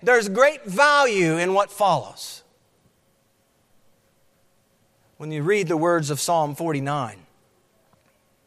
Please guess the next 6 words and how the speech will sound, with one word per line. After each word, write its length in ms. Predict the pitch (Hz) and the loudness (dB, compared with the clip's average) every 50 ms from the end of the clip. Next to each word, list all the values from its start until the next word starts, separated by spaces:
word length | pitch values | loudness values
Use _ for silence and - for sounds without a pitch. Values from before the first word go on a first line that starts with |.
| _ _ _ _ _ _ _ _ _ _ _ _ - | _ _ _ _ _ _ _ _ _ _ _ _ -8
do 120 | 131 156 175 | -4 -2 -2
you 260 | 170 151 185 202 220 | 0 0 0 -2 -2
place 500 | - - 214 214 208 - - - - - _ _ _ _ _ _ _ _ _ | -2 -2 -2 -2 -4 -4 -10 -12 -14 -16 _ _ _ _ _ _ _ _ _
value 440 | - 170 190 180 151 127 117 104 92 101 _ _ _ _ _ _ _ - | -2 0 0 0 0 -2 -6 -10 -14 -18 _ _ _ _ _ _ _ -8
on 220 | 135 135 127 107 | -8 -6 -6 -8
them? 100 | 92 - | -12 -16